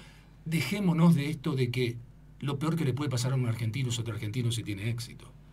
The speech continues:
Dejemos esto de mezclar, eh, justamente, insisto, el resentimiento, la política con el fútbol. Y esto no lo puedo apartar porque todo el mundo hoy está pendiente de eso. Inclusive hay eventos, hay eventos que la gente casi ni va, y si va,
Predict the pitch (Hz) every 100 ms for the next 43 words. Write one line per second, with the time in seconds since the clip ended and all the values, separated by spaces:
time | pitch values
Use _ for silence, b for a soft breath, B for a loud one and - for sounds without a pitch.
0 | B B B 127 143 175 170 175 170 156
1 | 135 131 120 165 156 151 B B B 123
2 | 107 117 165 147 151 165 127 170 165 151
3 | 135 127 135 131 156 151 202 196 165 -
4 | 175 170 139 135 139 147 180 202 185 190
5 | - 151 165 170 - 131 127 120 85 85
6 | - - B B B B B B B -
7 | 202 226 220 196 180 220 196 180 170 208
8 | 170 165 147 143 - 220 190 202 202 185
9 | 190 170 190 170 165 165 175 160 165 170
10 | 110 - 139 143 139 208 196 170 208 139
11 | 107 113 120 - - - - - - 123
12 | 147 165 104 135 131 147 - 151 240 226
13 | 147 185 165 165 135 170 185 208 170 -
14 | 165 160 185